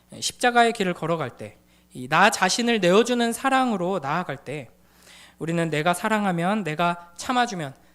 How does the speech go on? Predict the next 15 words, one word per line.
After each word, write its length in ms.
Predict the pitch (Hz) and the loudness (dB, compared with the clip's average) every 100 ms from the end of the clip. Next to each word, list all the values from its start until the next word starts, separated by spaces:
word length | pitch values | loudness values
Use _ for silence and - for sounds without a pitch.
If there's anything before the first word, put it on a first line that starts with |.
| _ | _
내가 300 | 160 202 233 | 0 6 6
내 180 | 202 220 | 6 2
자유를 480 | 214 190 214 254 240 | 2 2 2 2 0
포기하고 380 | 254 240 220 | -2 0 0
내 140 | 190 202 | 0 -2
권리를 460 | 196 190 220 240 | 0 0 2 2
내려놓고 800 | 202 170 220 190 - - 226 127 - - - - | 0 0 2 0 -2 -2 0 -2 -8 -20 -20 -12
희생하고 760 | 277 262 269 254 233 214 202 202 | -8 -2 -2 0 -2 0 0 0
섬기면 640 | 202 294 285 226 208 214 131 - - - | -2 -4 -2 -2 -2 -4 -6 -18 -20 -12
저 240 | 180 202 | -4 -4
사람도 460 | 214 262 262 240 220 | 0 0 0 -2 -4
그에 200 | 196 208 | -2 -4
합당한 600 | 214 - 262 247 233 214 - - | -4 -4 -2 0 0 -2 -12 -14
반응을 440 | - 160 190 190 | -10 -8 -6 -6
하겠지, 540 | 202 185 - - 135 | -6 -10 -12 -14 -16